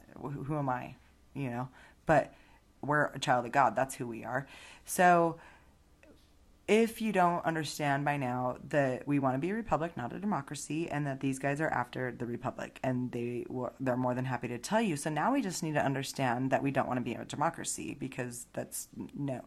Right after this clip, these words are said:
eh, bad. And, uh, now let's talk about what God's plans are. We're gonna end this with what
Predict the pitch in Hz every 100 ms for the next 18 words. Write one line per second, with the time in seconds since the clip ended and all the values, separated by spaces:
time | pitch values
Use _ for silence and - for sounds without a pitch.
0 | - 151 139 131 - 131 127 120 - -
1 | - - - - 175 170 165 156 - 147
2 | 147 135 127 127 - 160 156 180 202 -
3 | - 156 156 147 135 131 131 - - -
4 | - - 143 160 165 - - 135 131 135
5 | - 131 120 120 - 113 113 120 - 139
6 | 143 135 139 131 - 131 135 - -